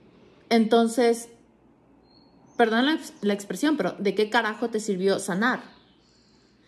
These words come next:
si no estás haciendo las acciones que van acompañado a esa sanación? Sin estas acciones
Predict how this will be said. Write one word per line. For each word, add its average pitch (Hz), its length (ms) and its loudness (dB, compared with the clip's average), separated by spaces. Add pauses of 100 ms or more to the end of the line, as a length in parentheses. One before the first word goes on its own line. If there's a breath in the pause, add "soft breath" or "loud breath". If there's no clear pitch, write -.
(100)
si 240 180 0
no 226 120 2
estás 226 260 -2
haciendo 208 460 2
las 208 240 -2
acciones 208 500 -2
que 214 120 -2
van 196 180 -2
acompañado 196 840 -2
a 202 140 2
esa 196 260 -4
sanación? 190 760 -4 (1400)
Sin 226 260 2
estas 240 420 0
acciones 220 960 0